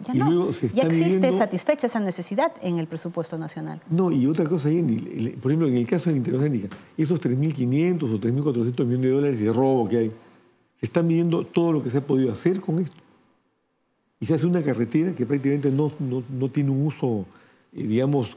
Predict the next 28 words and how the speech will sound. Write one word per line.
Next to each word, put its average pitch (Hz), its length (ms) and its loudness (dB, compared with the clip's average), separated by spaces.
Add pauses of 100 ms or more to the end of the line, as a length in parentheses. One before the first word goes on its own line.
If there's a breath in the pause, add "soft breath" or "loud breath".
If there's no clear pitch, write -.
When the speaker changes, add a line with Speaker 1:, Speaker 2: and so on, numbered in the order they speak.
Speaker 2:
económico 127 640 2
en 127 80 0
este 127 160 -2
momento. 156 380 0
Speaker 1:
No 233 160 2
fue 262 180 2
lo 262 100 2
que 262 80 2
se 233 80 0
prometió, 165 540 -2
¿no? 190 140 -8
Que - 80 -6
Speaker 2:
Así 175 120 2
Speaker 1:
iban 185 180 2
a 180 40 2
Speaker 2:
es. 175 80 -2
Speaker 1:
circular 180 440 -2
muchísimos 190 600 0
vehículos, 180 400 0
Speaker 2:
No 175 60 4
Speaker 1:
que 165 60 2
iba 175 100 4
a - 20 2
Speaker 2:
funcionó. 143 160 2
Speaker 1:
generar 180 160 2
un 180 60 -2
desarrollo 175 360 -2
económico, 196 480 -4